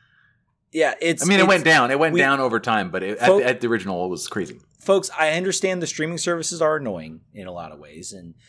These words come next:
Speaker 1: sometimes I, I, I wish it was a little better, better organized. Um, I, I, I understand it. It's a house of cards that's gonna fall eventually because people are gonna get sick and tired of paying for this. Um,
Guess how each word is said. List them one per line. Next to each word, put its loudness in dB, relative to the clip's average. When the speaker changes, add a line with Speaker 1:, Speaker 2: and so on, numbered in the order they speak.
Speaker 1:
sometimes 0
I, -6
I, -8
I 2
wish 0
it -6
was -6
a -4
little -2
better, -2
better 4
organized. -2
Um, -12
I, -14
I, -4
I -4
understand -2
it. 0
It's -8
a -6
house -2
of -8
cards 0
that's -8
gonna -6
fall -4
eventually -10
because -14
people -10
are -4
gonna -10
get -16
sick -10
and -12
tired -8
of -16
paying -14
for -20
this. -18
Um, 0